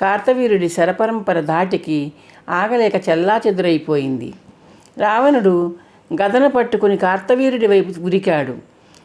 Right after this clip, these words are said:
కార్తవీర్యుడు కూడా గదతో రావణాసురుడిని ఎదుర్కొన్నాడు. ఇద్దరి మధ్య భీకర సమరం సాగింది.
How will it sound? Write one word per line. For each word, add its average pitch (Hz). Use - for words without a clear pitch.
కార్తవీర్యుడు 220
కూడా 170
గదతో 202
రావణాసురుడిని 180
ఎదుర్కొన్నాడు. 156
ఇద్దరి 214
మధ్య 185
భీకర 262
సమరం 208
సాగింది. 143